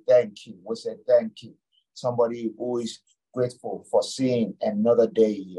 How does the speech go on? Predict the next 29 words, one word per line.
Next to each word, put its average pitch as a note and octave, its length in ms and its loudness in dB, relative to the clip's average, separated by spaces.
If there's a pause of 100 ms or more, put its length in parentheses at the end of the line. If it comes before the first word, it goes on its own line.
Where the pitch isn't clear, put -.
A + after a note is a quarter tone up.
(120)
another A#2 300 2
week, A2+ 540 -16
I G2+ 60 -4
want A2+ 280 -6
you G#2+ 80 -18
to - 60 -20
go A2+ 180 2
ahead A2 260 0
and G#2 120 -4
say G#2+ 140 -10 (120)
thank G#2+ 420 -2
you. G2+ 100 -16 (280)
Say A2+ 160 -6 (100)
thank A2+ 380 0
you. F#2+ 160 -20 (240)
Say A#2 200 -8 (100)
thank A#2 360 0
you. F#2+ 200 -14
Bless A2+ 240 -2
the A2+ 100 2
Lord A2 440 2 (360)
from G#2 260 -8 (120)
the - 80 -12
bottom A#2+ 340 -2
of G#2+ 160 -14
your G2 140 -8
heart A#2+ 280 -2 (100)
this A2+ 240 -12
day. A2 360 -8